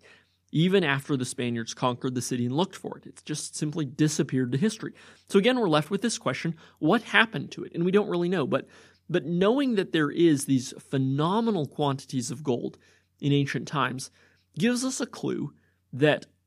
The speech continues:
when we read about huge numbers like this, we shouldn't just dismiss them. The second question that we can ask and really wonder about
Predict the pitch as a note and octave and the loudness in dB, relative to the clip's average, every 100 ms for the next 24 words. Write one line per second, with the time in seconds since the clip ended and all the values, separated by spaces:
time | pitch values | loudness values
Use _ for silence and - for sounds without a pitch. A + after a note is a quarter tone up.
0 | _ D3+ E3+ E3 D#3 G3+ A3 E3 A#2 - | _ 2 4 2 0 -2 0 2 0 -2
1 | G3+ E3+ - C#3+ C#3 C3 A#2+ - - - | -2 -2 0 0 0 0 -4 -4 -10 -10
2 | - _ _ _ _ _ _ _ _ _ | -16 _ _ _ _ _ _ _ _ _
3 | D3 D3+ A#3 G#3 D3+ D3 - C3 - C3 | -2 0 0 0 -2 -2 -4 -6 -4 -4
4 | A#2+ - - - _ _ _ - - _ | -4 -6 -16 -20 _ _ _ -20 -20 _
5 | _ - D#4 D4+ F#3 B2 B2+ C#3+ A#2 C3+ | _ 2 2 2 -2 -2 0 -2 0 -2
6 | C3+ A2+ B2+ - - - C3 A#2+ D3+ G3+ | 0 -2 -2 -6 -8 -4 -4 -2 4 6
7 | C#3+ B2+ C#3+ E3 C3 A2+ A2+ A2+ - | 6 4 2 2 -2 -4 -6 -8 -8